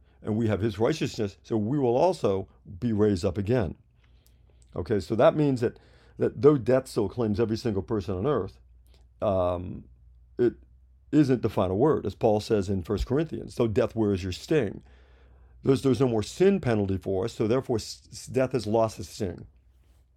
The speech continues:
So we will be raised with him, just as we died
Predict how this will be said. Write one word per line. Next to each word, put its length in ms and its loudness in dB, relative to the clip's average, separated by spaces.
So 400 0
we 120 2
will 240 4
be 120 4
raised 280 2
with 120 -2
him, 320 -4
just 280 -2
as 180 -6
we 140 -4
died 560 -2